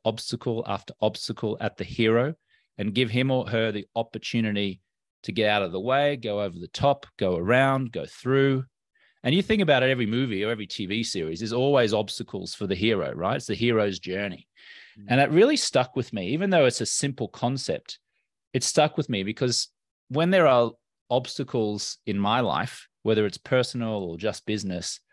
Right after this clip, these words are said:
Speaker 1: I'm reminded of what he told me then, you know, which is,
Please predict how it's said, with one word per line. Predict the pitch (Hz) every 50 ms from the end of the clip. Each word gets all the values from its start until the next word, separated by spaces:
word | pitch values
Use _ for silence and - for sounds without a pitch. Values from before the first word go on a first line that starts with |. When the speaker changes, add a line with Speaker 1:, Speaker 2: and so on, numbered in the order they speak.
| _ _ _ _ _ _ _ _ _ _ _ -
Speaker 1:
I'm | 120 127 127
reminded | 127 123 123 131 135 147 156 143 127
of | 120 107
what | 101 104 110 101 -
he | 104 104
told | - 127 120 131 127
me | 117 92
then, | 80 67 - - - _ _ _ _ -
you | 107
know, | 98 98 104 113
which | 107 110 110 - 117
is, | 107 104 101 - - -